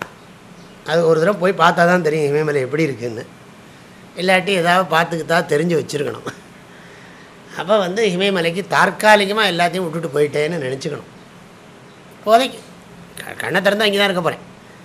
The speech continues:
அதனால ஒரு வகையில ஒண்ணும் பாதுகாப்புக்கு ஒண்ணும் குறைவில்லை. அங்க போயிட்டா நம்ம லைஃப் என்ன ஆகுமோ, பாதுகாப்புக்கு என்ன ஆகுமோ, கற்பனையில போறது. அங்க போய் இங்க நினைக்கிறதுக்கு பதிலா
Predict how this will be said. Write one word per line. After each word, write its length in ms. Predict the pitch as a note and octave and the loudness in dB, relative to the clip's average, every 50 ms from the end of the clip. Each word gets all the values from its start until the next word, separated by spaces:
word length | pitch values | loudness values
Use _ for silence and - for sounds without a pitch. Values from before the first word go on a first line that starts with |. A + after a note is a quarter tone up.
| - - - - - - - - - - - | -20 -20 -20 -20 -20 -20 -20 -20 -20 -12 -6
அதனால 360 | C#3+ D#3+ F3 F3+ F#3 F#3+ F#3 | -4 -2 0 0 2 2 0
ஒரு 180 | F3 E3+ E3 D#3+ | 0 0 0 0
வகையில 380 | E3 F3 F3+ F3+ E3 D3 C3+ A#2 - - - - - - - - - - - | 2 0 0 0 0 -2 -2 -4 -10 -16 -20 -20 -20 -20 -20 -20 -20 -20 -12
ஒண்ணும் 220 | - C#3+ E3 F3+ D#3+ | -6 -4 -2 -2 0
பாதுகாப்புக்கு 640 | B2+ D3+ F3 F#3 G3 E3 F3 E3+ E3 E3 D#3 D3+ D3+ | 2 2 4 4 4 4 4 4 2 0 -4 -4 -2
ஒண்ணும் 140 | D3+ E3+ E3 | -2 -2 0
குறைவில்லை. 440 | - C#3 D3+ E3+ D#3+ D3+ B2+ A#2 - - - - - - - - - - - - - - - - - - - - - - - - - - - - | 0 2 4 4 4 2 0 -4 -8 -10 -10 -12 -12 -20 -20 -20 -20 -20 -20 -20 -20 -20 -20 -20 -20 -20 -20 -20 -20 -20 -20 -20 -20 -20 -12 -8
அங்க 220 | D#3 F3 F3 E3 | -4 -2 -2 0
போயிட்டா 300 | D3+ E3 E3+ E3 F3 F3 | 2 2 2 4 4 4
நம்ம 240 | E3+ D#3+ D#3+ D#3+ D#3 | 4 2 0 -2 0
லைஃப் 280 | D3+ D#3 D#3 D#3+ C#3+ D3+ | 0 0 0 0 0 -2
என்ன 280 | D3+ C#3 D3 D#3 D3+ | -4 -2 -2 0 0
ஆகுமோ, 180 | D3 D3 D3+ D3+ | 0 0 -2 -2
பாதுகாப்புக்கு 600 | C#3+ C#3+ C#3+ D3+ D3 D3 C#3+ C#3 C3+ C#3 C#3 D3 C#3+ | 0 0 0 0 0 0 -2 -2 -4 -4 -6 -6 -6
என்ன 160 | C3+ C3+ C3+ | -6 -6 -6
ஆகுமோ, 240 | B2+ B2+ B2 B2 A#2+ | -6 -8 -10 -10 -10
கற்பனையில 600 | - - - D3 - - C4+ C4 C4+ B3+ B3+ A3 F#3 F#3+ | -10 -10 -10 -8 -2 0 2 4 4 4 4 2 2 4
போறது. 300 | G3 F#3+ F#3 E3+ D#3 D#3+ - - - - - - - - - - - - - - - - - - - - - - - - - - - - - - - - - | 4 4 2 0 -4 -10 -14 -18 -20 -20 -20 -18 -18 -16 -16 -18 -20 -20 -20 -20 -20 -20 -20 -20 -20 -20 -20 -20 -20 -20 -20 -20 -20 -20 -20 -20 -16 -10 -6
அங்க 280 | E3 G3 G#3+ A#3+ A#3+ | -4 -2 2 2 2
போய் 440 | G#3+ A#3 A#3+ A#3+ B3 B3+ B3+ B3 A#3 | 4 4 4 6 6 6 6 6 4
இங்க 260 | A3 G#3+ A3 A3+ A3 | 4 2 2 2 2
நினைக்கிறதுக்கு 540 | A3 G#3+ G#3+ A3 G#3 G3+ A#3 G#3 G3+ F#3+ F3 | 2 2 0 0 0 0 -2 -2 -2 -2 2
பதிலா 280 | E3+ F3 F#3 F#3 E3+ | 2 4 4 4 4